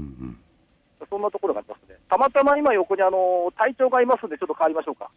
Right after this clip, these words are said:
Speaker 1: いや、いいですよ。
Speaker 2: いらない。
Speaker 1: <laughs> 変わってください、変わってください。
Speaker 2: わ-、分かったって言ってますけど、いらないそうです。
Speaker 1: え？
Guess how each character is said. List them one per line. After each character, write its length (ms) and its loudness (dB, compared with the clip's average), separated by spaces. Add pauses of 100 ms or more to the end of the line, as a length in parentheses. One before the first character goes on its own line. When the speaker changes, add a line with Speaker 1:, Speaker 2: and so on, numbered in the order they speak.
Speaker 1:
い 20 -4
や、 80 -2
い 40 0
い 40 0
で 60 0
す 100 -4
よ。 160 -4 (720)
Speaker 2:
い 40 4
ら 120 6
な 0 -
い。 0 -
Speaker 1:
<laughs> 20 6
変 100 4
わ 40 4
っ 40 2
て 80 -6
く 40 2
だ 80 2
さ 60 2
い、 20 0
変 60 2
わ 40 2
っ 40 2
て 40 -6
く 60 0
だ 80 0
さ 80 0
い。 100 0
Speaker 2:
わ-、 1120 -4
分 100 2
か 80 4
っ 40 -14
た 80 2
っ 40 4
て 20 -20
言 80 0
っ 20 -18
て 60 -2
ま 80 0
す 60 -12
け 80 -6
ど、 80 -14
い 80 -8
ら 100 4
な 100 6
い 60 0
そ 100 2
う 40 4
で 60 -2
す。 80 -2
Speaker 1:
え？ 160 0